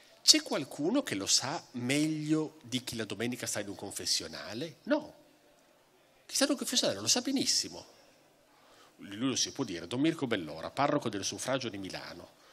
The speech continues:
che faceva l'ultima parte della formazione dei preti della diocesi,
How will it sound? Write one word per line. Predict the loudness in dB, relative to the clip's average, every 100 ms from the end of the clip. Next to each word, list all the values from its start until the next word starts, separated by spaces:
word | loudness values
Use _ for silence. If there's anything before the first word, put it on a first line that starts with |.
| -20 -18
che | -8 -4
faceva | 2 4 4 2
l'ultima | 0 0 -2 -2
parte | 0 -2 -4
della | -4 -4
formazione | -4 -4 -4 -2 -2 -2
dei | -4
preti | -2 -4 -4
della | -2 -2
diocesi, | 0 0 -2 -6 -8 -10